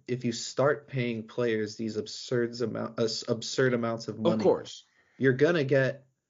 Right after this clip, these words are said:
Speaker 1: the locker room rifts. You're gonna get, you know, certain players asking for salary bumps, or they're gonna wa-, uh,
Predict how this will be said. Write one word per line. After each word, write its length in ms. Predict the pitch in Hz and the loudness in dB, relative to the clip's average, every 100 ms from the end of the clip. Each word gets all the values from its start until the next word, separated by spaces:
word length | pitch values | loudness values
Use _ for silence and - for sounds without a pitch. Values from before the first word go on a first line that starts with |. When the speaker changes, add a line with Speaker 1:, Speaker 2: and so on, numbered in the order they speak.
| _ _ _ _ _ _ _ _ - | _ _ _ _ _ _ _ _ -2
Speaker 1:
the 100 | 131 | 0
locker 400 | 120 120 127 131 | 0 -2 -2 -4
room 320 | 127 127 120 | 0 -2 0
rifts. 460 | 120 117 113 - - | 0 -2 -4 -16 -14
You're 200 | 123 135 | 0 0
gonna 300 | 131 139 139 | 4 2 2
get, 420 | 131 127 120 - _ - _ _ | 2 2 2 -2 _ -20 _ _
you 120 | 131 | -2
know, 220 | 120 110 110 | 0 0 -2
certain 400 | - 143 127 127 | 0 0 0 -6
players 460 | - 127 123 117 | 0 2 2 0
asking 560 | 120 113 - 127 117 113 | -2 -4 -8 -6 -6 -8
for 380 | - 110 107 107 | -4 0 2 0
salary 540 | - 131 131 123 123 | 2 2 4 4 2
bumps, 440 | 120 127 120 123 | 2 0 0 -2
or 200 | - 113 | 0 2
they're 120 | 110 117 | 2 0
gonna 220 | 107 101 | -4 0
wa-, 220 | 131 147 | 2 4
uh, 100 | 139 | 2